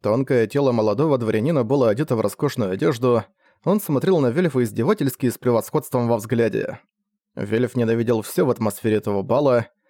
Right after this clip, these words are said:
кружащиеся в танце блестящие платья, звучную музыку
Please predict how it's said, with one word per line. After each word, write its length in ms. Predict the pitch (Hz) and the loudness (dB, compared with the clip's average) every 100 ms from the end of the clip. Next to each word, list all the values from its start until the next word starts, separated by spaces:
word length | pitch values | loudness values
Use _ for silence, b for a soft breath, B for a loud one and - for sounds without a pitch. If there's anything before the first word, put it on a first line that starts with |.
| _ | _
кружащиеся 800 | 117 113 123 196 - 147 131 117 | -2 0 0 -2 -2 -2 -2 -4
в 60 | - | -2
танце 340 | 190 190 131 | -2 0 -2
блестящие 680 | 110 104 - 185 - - 117 | -2 -4 -2 -4 -2 -6 -6
платья, 600 | 127 180 131 123 110 - - | -2 -2 2 2 2 -6 -12
звучную 540 | 101 120 - 127 107 | -8 -6 -4 -2 0
музыку 560 | 135 139 127 123 117 | 0 0 -2 0 0